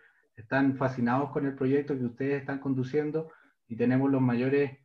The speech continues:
deseos de que les resulte, porque es bonito, esta, la industria del turismo al final es algo muy bonito, si se maneja bien, gana toda la comunidad, la,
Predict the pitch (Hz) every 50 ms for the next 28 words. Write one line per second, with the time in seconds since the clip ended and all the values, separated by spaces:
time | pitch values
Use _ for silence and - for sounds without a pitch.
0 | _ _ _ _ _ _ _ _ - 113 110 110 - 143 147 156 156 156 147 139
1 | 131 123 131 123 120 117 - 117 110 - - 165 135 107 - - - - _ _
2 | _ - 110 110 - 135 139 139 156 131 135 139 135 151 143 135 131 131 - 135
3 | 131 131 127 107 120 120 123 127 160 170 180 175 170 165 170 - 135 139 156 170
4 | 170 165 165 170 165 156 156 160 175 175 175 - - _ _ _ _ _ _ _
5 | - 143 147 156 160 151 156 160 160 160 160 156 131 117 113 110 - 123 - 131
6 | 120 123 127 139 139 - 151 143 139 147 156 160 165 170 170 - _ _ _ _
7 | _ _ _ _ _ _ 123 107 110 120 131 135 139 127 - 147 147 156 156 156
8 | 156 156 147 143 143 143 143 143 143 143 139 - _ _ _ _ _ _ _ 110
9 | 110 117 117 113 113 110 110 107 104 104 104 - -